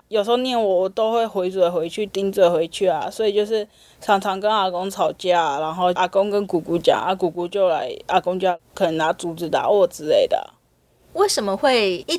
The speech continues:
Speaker 2: 直想要唱反调啊？
Speaker 1: 要我去跟一个从来没见过的家人聊天，一起互动，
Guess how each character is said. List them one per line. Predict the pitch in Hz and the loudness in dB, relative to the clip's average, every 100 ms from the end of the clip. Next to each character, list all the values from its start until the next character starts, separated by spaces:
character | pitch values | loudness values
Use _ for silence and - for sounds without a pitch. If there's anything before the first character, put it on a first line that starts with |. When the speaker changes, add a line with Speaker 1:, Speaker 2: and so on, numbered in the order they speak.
| - | -2
Speaker 2:
直 | - 202 | -2 2
想 | 190 147 | 0 0
要 | |
唱 | 196 285 196 | -4 -4 -6
反 | - - 202 | -8 -10 -4
调 | 180 - | -2 -2
啊？ | 78 - 196 _ _ _ _ - | -6 -14 -20 _ _ _ _ -4
Speaker 1:
要 | 359 262 | 0 2
我 | 208 180 | 2 0
去 | - 277 269 | -4 -2 0
跟 | 233 240 226 | 2 2 2
一 | 208 | -2
个 | 214 196 | 2 2
从 | 190 196 | 2 -2
来 | 190 | -2
没 | 190 170 | -2 0
见 | 233 214 | 2 2
过 | 208 202 | 2 0
的 | 156 | 0
家 | 226 185 190 | 0 2 2
人 | 190 95 - | 0 -4 -8
聊 | 180 156 117 | -2 0 0
天， | - 196 175 127 226 - | 0 -2 -4 -8 -14 -10
一 | 226 | -6
起 | - 143 104 | -4 -6 -6
互 | 196 202 170 | 0 0 2
动， | 165 123 | 2 2